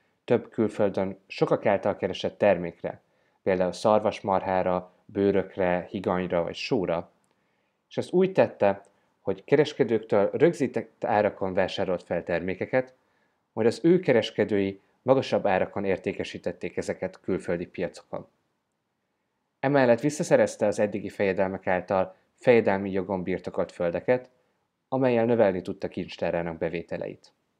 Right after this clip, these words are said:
Ezen kívül Bethlen nagy figyelmet fordított arra, hogy az országának adófizető képességét megnövelje, ezért támogatta az iparosokat,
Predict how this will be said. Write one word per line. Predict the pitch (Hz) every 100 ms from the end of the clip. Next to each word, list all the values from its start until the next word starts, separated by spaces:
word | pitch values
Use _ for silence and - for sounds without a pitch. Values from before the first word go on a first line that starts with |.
| _ _ _ _ _ _ _ _
Ezen | - 98 95
kívül | - 170 131 120 120 - _ _ _ _
Bethlen | 135 156 160 143
nagy | 127
figyelmet | 127 127 110 104 -
fordított | 110 95 92 87 -
arra, | 123 120 113 - _ _ _ _
hogy | 110
az |
országának | 135 - 127 117 110 101 - _ _
adófizető | - 135 131 113 98 - 90
képességét | 90 82 87 - 87 90
megnövelje, | 107 101 92 90 82 90 - _ _ _ _ _
ezért | 107 110 -
támogatta | 123 127 117 107 104
az | 92
iparosokat, | 92 98 110 131 - 143 -